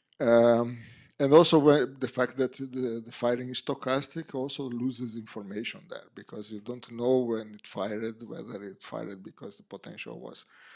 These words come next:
minus forty or whether it was minus thirty-eight or minus forty-two. Um, well, so now, um,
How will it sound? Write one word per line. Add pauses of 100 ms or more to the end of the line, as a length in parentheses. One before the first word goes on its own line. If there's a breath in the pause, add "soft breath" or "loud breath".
(640 loud breath)
minus
forty
or
whether
it
was
minus
thirty-eight
or
minus
forty-two. (2000 soft breath)
Um, (540 loud breath)
well,
so (460)
now, (1120 loud breath)
um,